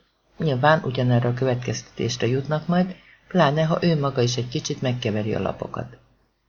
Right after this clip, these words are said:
Átlépett Schmidt lába fölött, hogy hozzáférhessen a pisztolytáskájához, és elégedetten látta, jóformán vér nélkül dolgozott. Tökéletes lövés volt. Elvette a zsarutól a fegyverét, és a saját övébe tűzte.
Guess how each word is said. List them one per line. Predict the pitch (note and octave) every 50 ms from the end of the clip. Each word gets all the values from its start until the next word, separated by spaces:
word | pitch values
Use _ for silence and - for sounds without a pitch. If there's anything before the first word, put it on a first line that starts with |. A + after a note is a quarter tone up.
| _ _ _ _ _ -
Átlépett | G#3+ A3+ A#3 A3 - E3 C#3+ C#3 C#3 B2+ B2
Schmidt | - - E3 D#3+ D#3
lába | - C3+ B2+ C#3 C3+ D3+ D3
fölött, | - - E3+ F3 F3+ F#3+ F#3
hogy | - - -
hozzáférhessen | - E3 D#3+ - C#3+ C3+ B2 - C3+ B2+ B2 B2+ B2+ - - B2+ B2
a | B2 B2
pisztolytáskájához, | C3 C3 B2+ - - C#3+ C#3 C#3+ D3 C#3+ C#3+ - - - D3 D3+ D3+ D#3 D#3+ E3+ F#3 F#3+ F#3+ F#3+ _ _ _ _ _ _ _ _
és | - - G3+ G3+ -
elégedetten | - G3+ F#3 D#3+ B2+ B2 B2+ B2+ B2 A#2+ A#2+ B2 - A2+ A2 A#2
látta, | C3 C#3 D#3+ E3 - - F3+ F#3 -
jóformán | - D#3+ D#3+ D#3+ - E3+ D#3+ D#3+ D#3+ D#3 D#3 D3+ D3
vér | C3+ B2+ A#2+ A#2+
nélkül | A#2 A2+ A2 A#2 - - -
dolgozott. | A2 - A2 - - - - - - - - - _ _ _ _ _ _ _ _ _ _ _ _ _ _ _ -
Tökéletes | - D3+ - B2+ C3+ A#2+ A2+ A#2 - A2+ - -
lövés | - G#2 A2+ G#2+ F#2+ - - -
volt. | - - G1+ - - - _ _ _ _ _ _ _ _ _ _ _ _
Elvette | - G3 A3+ A3 G3+ F3 - - B2
a | A2+
zsarutól | A#2 C3 D3+ D#3 D#3+ - - B2+ B2 A2+
a | -
fegyverét, | - - A#2 A#2 A#2+ C#3+ D3 D3+ E3+ F3+ F3+ F#3 -
és | - - - -
a | E3+
saját | - - D3+ C3 A2+ A#2 - -
övébe | B2 A#2+ B2+ A2+ G#2 - G#2+
tűzte. | G2+ - - D#2 - - - - - -